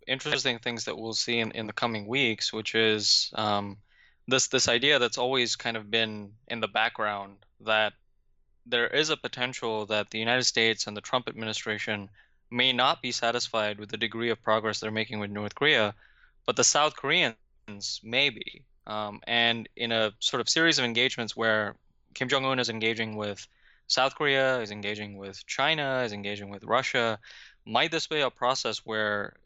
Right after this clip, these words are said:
s-, eventually or, or slowly and gradually, we are looking at a place where the United States is increasingly left out,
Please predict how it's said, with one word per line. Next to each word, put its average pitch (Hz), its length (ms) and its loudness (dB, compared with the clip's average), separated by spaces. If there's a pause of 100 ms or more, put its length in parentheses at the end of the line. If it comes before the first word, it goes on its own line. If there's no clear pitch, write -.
(160)
s-, - 320 -4 (280)
eventually 123 720 0
or, 104 120 -4
or 107 180 -6
slowly 123 460 0
and 104 120 -6
gradually, 107 680 -2 (300)
we 131 160 2
are 151 140 4
looking 139 280 -2
at 117 80 0
a 110 40 -8
place 117 300 -4
where 110 160 -4
the 110 100 -4
United 117 240 0
States 117 240 -2
is 107 60 -2
increasingly 120 680 0
left 107 320 2
out, 107 320 4